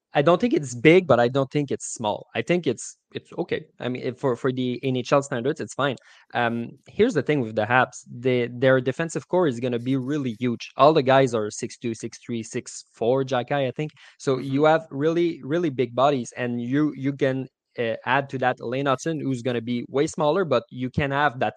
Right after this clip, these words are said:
Speaker 1: kind of, uh, Cale Makar guy. I'm not, I'm not saying he's Cale Makar, but I'm saying he's that,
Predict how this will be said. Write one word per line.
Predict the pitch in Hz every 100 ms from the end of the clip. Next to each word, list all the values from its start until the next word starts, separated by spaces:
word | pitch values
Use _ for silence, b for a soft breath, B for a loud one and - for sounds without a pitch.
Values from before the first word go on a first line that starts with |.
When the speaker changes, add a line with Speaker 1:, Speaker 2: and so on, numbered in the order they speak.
| -
Speaker 1:
kind | 127 127
of, | 117 113 _ _ _ -
uh, | - -
Cale | 156 135
Makar | 127 - 131
guy. | 120 127 123
I'm | 113
not, | 120 -
I'm | 117 127
not | 139 143
saying | 139 139
he's | 120
Cale | - 123
Makar, | 113 147 139
but | 113
I'm | 113
saying | 131 135
he's | 117
that, | 117 123